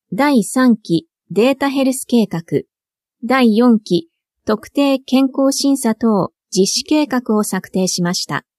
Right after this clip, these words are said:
北区国民健康保険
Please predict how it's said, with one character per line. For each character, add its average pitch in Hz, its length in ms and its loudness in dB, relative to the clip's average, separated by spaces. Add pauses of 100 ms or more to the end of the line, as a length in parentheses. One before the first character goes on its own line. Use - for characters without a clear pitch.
(1500)
北 285 260 -4
区 202 300 0
国 196 260 -2
民 269 200 2
健 269 180 2
康 262 280 2
保 269 120 0
険 208 360 -2